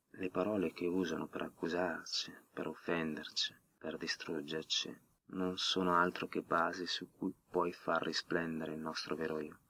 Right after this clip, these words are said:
mostrando agli altri le nostre qualità, dimostrando che nulla ci può distruggere.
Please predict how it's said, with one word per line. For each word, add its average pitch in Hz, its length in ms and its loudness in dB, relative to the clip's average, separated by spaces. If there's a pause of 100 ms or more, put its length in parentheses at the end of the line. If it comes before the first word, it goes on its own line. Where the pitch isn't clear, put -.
(260)
mostrando 80 520 2
agli 80 160 2
altri 80 340 2
le 80 60 -4
nostre 80 300 -4
qualità, 80 680 -4 (400)
dimostrando 80 1160 0 (120)
che 92 140 0
nulla 92 680 6
ci - 180 -4
può 82 140 0
distruggere. - 720 -6